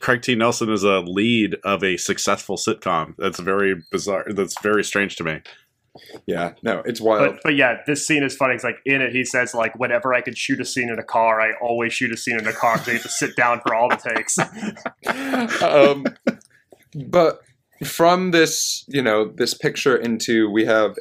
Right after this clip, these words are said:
Speaker 2: a love-obsessed eleven-year-old who's going to write letters and is stopping the car to pick flowers. Uh,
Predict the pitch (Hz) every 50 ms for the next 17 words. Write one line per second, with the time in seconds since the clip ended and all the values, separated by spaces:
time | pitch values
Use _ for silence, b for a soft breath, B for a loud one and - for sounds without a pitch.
0 | - 110 110 107 104 104 101 101 101 101 - - _ _ - 113 117 117 123 131
1 | 127 123 - - - - 123 127 98 - - - 120 110 117 - - - 110 107
2 | 104 104 110 - 110 104 101 101 101 104 104 104 107 107 113 101 92 - - 110
3 | 107 107 104 104 98 B B B B B - 110 117 120 123 135 120 - 120 120
4 | 113 113 113 117 113 110 110 113 113 117 104 98 101 98 - _ - - 107 -
5 | - - 117 120 - 147 131 131 120 120 - 135 120 120 117 117 - - - 110
6 | - - - - 117 107 107 107 107 107 104 104 104 104 98 - B B B B
7 | B B - 113 113 110 110 110 110 117 113